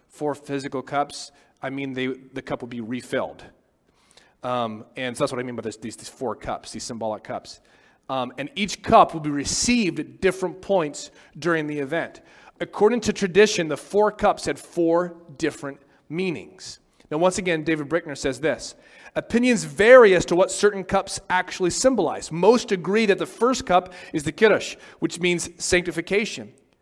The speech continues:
With this cup, we begin the Passover Seder.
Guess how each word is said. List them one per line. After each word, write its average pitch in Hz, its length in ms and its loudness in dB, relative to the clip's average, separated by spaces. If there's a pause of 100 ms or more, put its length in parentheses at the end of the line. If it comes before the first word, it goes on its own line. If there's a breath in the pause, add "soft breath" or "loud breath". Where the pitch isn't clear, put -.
(460 soft breath)
With 170 160 2
this 254 200 2
cup, 196 240 4
we 165 80 2
begin 156 320 -2
the 151 60 -4
Passover 147 500 -6
Seder. - 440 -10